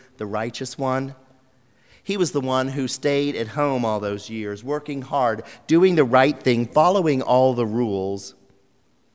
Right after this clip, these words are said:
Sounds like an upstanding citizen, except he never even began to understand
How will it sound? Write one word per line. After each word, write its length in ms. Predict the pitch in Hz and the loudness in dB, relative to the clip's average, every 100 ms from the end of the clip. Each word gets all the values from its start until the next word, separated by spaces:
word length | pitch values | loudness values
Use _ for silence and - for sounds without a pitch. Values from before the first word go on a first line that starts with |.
| _ _ _ _ _ | _ _ _ _ _
Sounds 520 | - 147 151 151 131 | 2 4 6 6 4
like 160 | 123 120 | 0 0
an 80 | 131 | -2
upstanding 720 | 135 143 - 139 151 147 123 | -2 -4 -4 -2 0 0 -2
citizen, 560 | 120 175 160 147 131 123 | -4 -2 -2 -2 -2 -2
except 600 | 131 131 - - 220 220 | -2 -4 -6 -4 -4 -6
he 440 | 202 - 190 190 170 | -12 -8 -6 -6 -6
never 460 | 160 185 190 180 | -6 -6 -6 -8
even 400 | - 175 170 160 | -8 -10 -8 -8
began 880 | 139 139 131 127 143 143 117 92 87 - - _ | -6 -8 -8 -8 -6 -6 -8 -10 -14 -18 -20 _
to 100 | - - | -16 -8
understand 960 | 127 123 110 - - 113 110 107 104 | -6 -6 -8 -12 -14 -14 -12 -12 -12